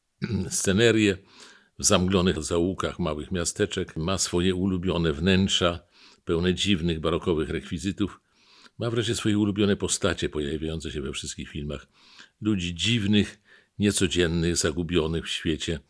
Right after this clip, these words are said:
ale trochę romantycznych, trochę śmiesznych. Twórczość Hasa jest bardzo literacka. Has unika scen pełnych akcji i atrakcyjnych sytuacji dramatycznych.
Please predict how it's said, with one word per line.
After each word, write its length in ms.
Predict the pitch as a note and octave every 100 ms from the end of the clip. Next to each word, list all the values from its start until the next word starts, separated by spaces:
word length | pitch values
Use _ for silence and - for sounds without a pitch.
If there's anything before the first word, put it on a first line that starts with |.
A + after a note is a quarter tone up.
| _ - - _ - _
ale 680 | - D#2 D#2 E2 E2 D#2+ E2 -
trochę 420 | - - - D2 C#2
romantycznych, 800 | D#2+ D#2+ D#2 D#2+ F2 - F2 D#2+
trochę 340 | - E2+ - D#2 - _ _
śmiesznych. 800 | - - C#2 C2+ - - - - _ _ _ _ _ _ -
Twórczość 340 | - E3+ D#3+
Hasa 420 | C3+ B2 - A#2 A2+ _ _ -
jest 180 | F#2+ E2
bardzo 240 | F#2 D#2
literacka. 720 | C#2+ C#2 - - - - C#2+ - _ _ _ _ _
Has 220 | B2 B2
unika 640 | - B2 C3 - F2+ E2 -
scen 320 | - - F#2+
pełnych 360 | E2+ D2+ D#2+
akcji 460 | F#2 F2 - - F#2+ F#2 _ _ _ - - _ -
i 500 | F#2 F2+ F2 F2 F2 - _ _ _ _ _ _
atrakcyjnych 600 | - - F#2 - G2+ F2+
sytuacji 640 | D#2+ F2+ E2 E2 F2 - F2
dramatycznych. 840 | D#2 F2 E2 - E2 - E2 -